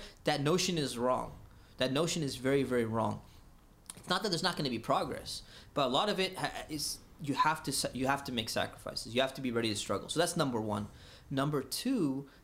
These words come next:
is that people, uh, oftentimes will glamorize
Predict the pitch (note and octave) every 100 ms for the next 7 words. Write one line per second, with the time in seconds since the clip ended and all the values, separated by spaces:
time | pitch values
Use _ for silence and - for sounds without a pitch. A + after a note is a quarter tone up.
0 | - C#3+ C#3 C3+ C3 - F3+ F3+ F#3+ F3
1 | C3+ - B2+ A#2 G#2+ G2 - B2+ C#3+ D3
2 | D3+ B2+ - A#2+ B2 B2 B2+ - - -
3 | - C3 B2 A#2+ A#2+ C#3 A#2 G#2 G2 D#2
4 | - -